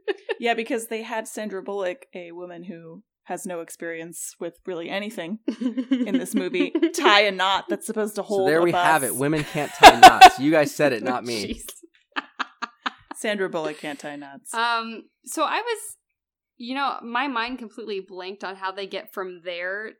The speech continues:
Speaker 2: to the metro.
Speaker 1: This is what happens.
Speaker 3: So,
Speaker 2: <laughs>
Speaker 3: go ahead.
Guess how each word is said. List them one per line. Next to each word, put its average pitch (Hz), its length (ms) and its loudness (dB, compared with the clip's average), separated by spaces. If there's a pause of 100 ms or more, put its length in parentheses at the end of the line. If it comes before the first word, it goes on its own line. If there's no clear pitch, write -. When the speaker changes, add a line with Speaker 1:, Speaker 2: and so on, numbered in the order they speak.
(160)
Speaker 2:
to 180 720 -10 (260)
the 175 60 -10
metro. 170 360 -14 (420)
Speaker 1:
This 202 160 -12
is 185 120 -16
what 170 100 -8
happens. 156 320 -10
Speaker 3:
So, 160 260 -2
Speaker 2:
<laughs> - 60 -12 (460)
Speaker 3:
go 143 140 4
ahead. 135 240 0